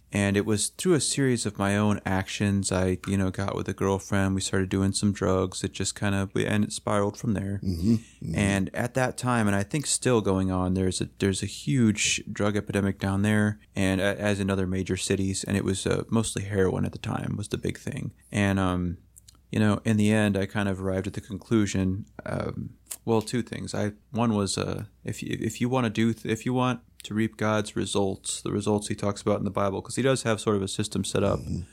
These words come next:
Speaker 1: then you have to do things God's way.
Speaker 2: Mm-hmm. Mm-hmm.
Speaker 1: Even if you're not a Christian, there are just basic principles there that he sets up. Like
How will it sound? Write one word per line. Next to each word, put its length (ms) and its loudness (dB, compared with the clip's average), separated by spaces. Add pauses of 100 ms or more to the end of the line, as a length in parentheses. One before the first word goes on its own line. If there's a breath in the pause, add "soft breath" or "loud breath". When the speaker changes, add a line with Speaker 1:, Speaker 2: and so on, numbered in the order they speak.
(120)
Speaker 1:
then 220 4
you 80 2
have 200 0
to 60 -6
do 140 -4
things 260 -4
God's 320 -2
way. 380 0
Speaker 2:
Mm-hmm. 460 -6
Mm-hmm. 340 -8
Speaker 1:
Even 180 4
if 120 0
you're 80 4
not 180 2
a 60 -2
Christian, 440 -2
there 160 0
are 60 0
just 240 -4
basic 380 0
principles 500 -2
there 160 2
that 120 0
he 100 -4
sets 280 -4
up. 220 -2
Like 400 -2